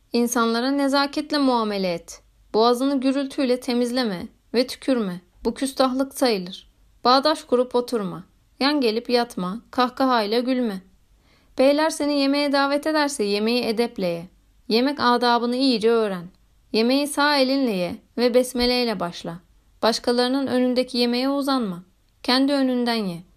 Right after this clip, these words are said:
Sofrada bıçak kullanma. Kemik sıyırma. Başkalarına yemek uzatma ve buyur etme. Obur kimseler gibi aceleyle yeme yemeğini. Fakat kadın gibi de nazlanma. İnsan ne kadar tok olsa da beyin yemeğini yemelidir.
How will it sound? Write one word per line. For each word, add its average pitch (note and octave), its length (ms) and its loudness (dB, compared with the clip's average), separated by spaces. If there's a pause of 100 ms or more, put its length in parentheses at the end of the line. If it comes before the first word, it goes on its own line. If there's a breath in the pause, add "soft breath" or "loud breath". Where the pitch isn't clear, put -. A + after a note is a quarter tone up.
(260)
Sofrada B3+ 560 0
bıçak C4+ 300 -4
kullanma. A3+ 600 -2 (280)
Kemik A3+ 280 0
sıyırma. G#3 600 -2 (380)
Başkalarına A#3 560 0
yemek B3+ 400 -2
uzatma A#3+ 560 -4
ve A3+ 200 2
buyur B3 240 2
etme. A3+ 420 -2 (680)
Obur B3 360 4
kimseler D#4 520 2
gibi A#3 220 0
aceleyle A#3+ 520 4
yeme C4 340 4
yemeğini. F#3 560 -2 (280)
Fakat D4 360 0
kadın C4 320 2
gibi F#3 220 -2
de A#3 120 2
nazlanma. C4+ 600 2 (380)
İnsan B3 360 0
ne D#4+ 80 0
kadar A#3+ 340 0
tok B3+ 220 0
olsa C4 300 4
da G3 160 0
beyin A3 240 2
yemeğini G#3 480 0
yemelidir. G#3+ 680 -2